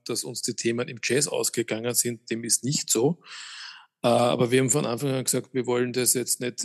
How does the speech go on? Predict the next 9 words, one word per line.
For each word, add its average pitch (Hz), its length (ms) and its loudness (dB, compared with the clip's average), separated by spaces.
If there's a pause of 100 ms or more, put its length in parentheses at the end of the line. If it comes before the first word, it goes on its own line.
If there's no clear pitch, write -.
(120)
äh, 120 320 0 (180)
irgendwie 120 520 -4
künstlich 143 520 0
begrenzen 135 720 2
und 127 160 -2
uns 127 160 -2
auf 120 160 -6
klassischen 113 560 -2
Jazz, - 400 2